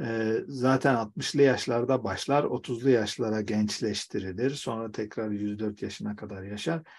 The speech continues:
En sonunda Faust, düşünceyle eylem arasında eylemi tercih etmiş birisi olarak ölür ve aksiyonundan dolayı, bunlar Hoca Efendi için çok kritik ifadeler, aksiyonundan dolayı da Allah tarafından affedilir.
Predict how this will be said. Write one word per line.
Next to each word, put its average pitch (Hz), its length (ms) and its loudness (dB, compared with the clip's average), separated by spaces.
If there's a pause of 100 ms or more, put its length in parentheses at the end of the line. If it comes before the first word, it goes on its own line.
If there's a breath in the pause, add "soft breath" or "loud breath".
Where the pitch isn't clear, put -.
(240 loud breath)
En 156 140 -2
sonunda 113 380 -2
Faust, 151 540 -4 (480 soft breath)
düşünceyle 143 680 4
eylem 123 480 0
arasında 123 560 -2
eylemi 120 540 0
tercih 113 440 2
etmiş 107 400 -6
birisi 104 320 -4
olarak 95 400 -6 (140)
ölür 135 380 2
ve 139 300 0
aksiyonundan 113 1040 -2
dolayı, 101 260 -4
bunlar 139 240 0
Hoca 135 160 2
Efendi 113 320 -4
için 107 200 -8
çok 107 240 -8
kritik 104 360 -10
ifadeler, 101 560 -6 (540 loud breath)
aksiyonundan 123 920 -2
dolayı 92 400 -4
da 139 220 0 (360 soft breath)
Allah 110 340 0
tarafından 104 680 -8
affedilir. - 720 -10